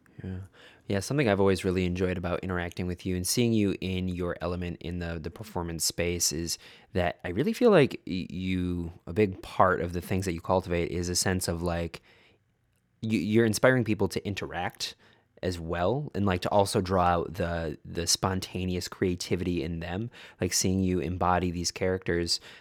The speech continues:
that you have in, went through some of these spaces with, you know, it, it has always made me wanna, like, get involved, you know, like, that's the natural response is like, "Dang, people are out there doing really cool things. Like,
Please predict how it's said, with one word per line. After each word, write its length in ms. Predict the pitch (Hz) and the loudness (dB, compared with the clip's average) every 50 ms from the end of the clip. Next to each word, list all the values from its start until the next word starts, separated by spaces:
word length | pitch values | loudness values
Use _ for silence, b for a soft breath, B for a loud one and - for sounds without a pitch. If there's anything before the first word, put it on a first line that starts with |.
| B B - | B B -6
that 240 | 90 85 85 - - | -4 -2 -2 -2 -2
you 420 | 87 87 85 85 82 82 82 67 | -2 -2 0 0 0 -2 -4 -6
have 480 | 80 90 - 85 85 87 85 80 - - - | -6 -4 -4 -4 -2 -4 -4 -6 -8 -10 -8
in, 320 | - 90 87 87 82 80 - _ _ _ _ - | -6 -4 -4 -2 -4 -4 -8 _ _ _ _ -12
went 400 | - 98 104 107 113 117 104 92 | -10 -6 -2 2 4 4 4 2
through 80 | - 101 | 0 2
some 140 | - 107 | 2 2
of 40 | 90 | 2
these 100 | 85 85 | 2 0
spaces 440 | - - 95 110 127 - 101 87 - | 0 2 2 2 2 2 0 -2 -2
with, 320 | 85 85 85 82 - - | -2 -2 -4 -4 -6 -6
you 80 | - 87 | -4 -4
know, 120 | 85 85 | -2 -2
it, 200 | 85 87 80 - - 85 87 - - _ - - | -2 -2 -2 -2 -2 -4 -6 -6 -6 _ -6 -4
it 40 | |
has 120 | 95 98 120 | 2 8 12
always 200 | 127 139 127 110 | 12 12 12 12
made 160 | 123 113 104 | 10 6 8
me 120 | 104 104 | 8 6
wanna, 240 | 98 92 95 92 92 | 6 8 6 6 6
like, 180 | 90 87 87 90 | 4 4 2 0
get 180 | 101 104 - | 0 -2 -2
involved, 640 | - 82 82 78 76 92 95 78 - - - 98 - | -2 -8 -8 -2 2 2 2 2 0 -6 -8 -8 -4
you 60 | - | -2
know, 160 | 90 90 87 87 | 0 2 2 4
like, 160 | 90 90 - | 2 4 6
that's 220 | 95 92 - - | 6 4 4 4
the 100 | - 92 | 0 0
natural 460 | 87 85 85 85 85 85 - - 85 | 0 0 -2 -2 -4 -4 -2 -2 -2
response 480 | 85 87 - - - 87 90 90 85 - | -2 -2 -4 -2 0 2 2 2 0 -2
is 120 | 85 - | -4 -4
like, 280 | - 85 82 85 80 B B B B B B B B B B - | -4 -2 -4 -4 -6 B B B B B B B B B B -4
"Dang, 320 | 98 110 113 101 85 80 | -2 0 0 0 -2 -2
people 280 | - 104 110 - 113 110 | -4 -6 -6 -2 0 0
are 140 | 104 101 | 2 2
out 160 | 101 101 98 - | 2 2 2 2
there 140 | 104 98 | 0 0
doing 260 | 87 101 98 92 90 92 | 2 2 2 2 2 2
really 220 | 98 98 95 92 - | 2 2 0 0 -2
cool 220 | - 110 101 98 | 0 0 2 2
things. 420 | 92 - - 110 107 101 95 85 90 | 2 0 2 2 2 2 2 2 0
Like, 220 | 85 85 85 | 0 0 -2